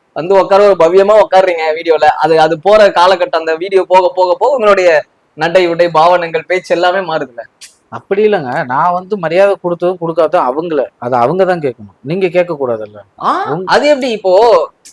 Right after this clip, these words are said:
Speaker 1: அதேதான், இப்போ அவங்க வீடியோ பண்ணாங்க, அவங்க கிட்ட நீங்க கேட்டீங்க இல்லையா? ஒரு பொதுமக்களா, ஒரு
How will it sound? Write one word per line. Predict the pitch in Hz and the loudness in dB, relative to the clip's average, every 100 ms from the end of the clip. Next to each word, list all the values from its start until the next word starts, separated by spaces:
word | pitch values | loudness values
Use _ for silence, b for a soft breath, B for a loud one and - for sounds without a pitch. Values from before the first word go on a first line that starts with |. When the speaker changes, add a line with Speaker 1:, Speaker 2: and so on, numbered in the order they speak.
| _ _ _ | _ _ _
Speaker 1:
அதேதான், | 131 196 202 | -8 -2 -2
இப்போ | 156 110 | -2 -4
அவங்க | 123 226 277 | 0 2 2
வீடியோ | 269 269 | 2 2
பண்ணாங்க, | 254 185 147 135 165 - _ | 2 -2 -4 -2 -2 -4 _
அவங்க | 175 190 | -4 -2
கிட்ட | 185 | -4
நீங்க | 202 165 165 | -4 -2 -4
கேட்டீங்க | 143 127 131 _ | -4 -10 -12 _
இல்லையா? | 151 143 131 110 - _ _ _ _ _ _ | -8 -2 -2 -2 -8 _ _ _ _ _ _
ஒரு | 220 202 185 190 | 2 4 2 2
பொதுமக்களா, | 269 302 240 220 220 | 2 2 0 2 4
ஒரு | 220 | 4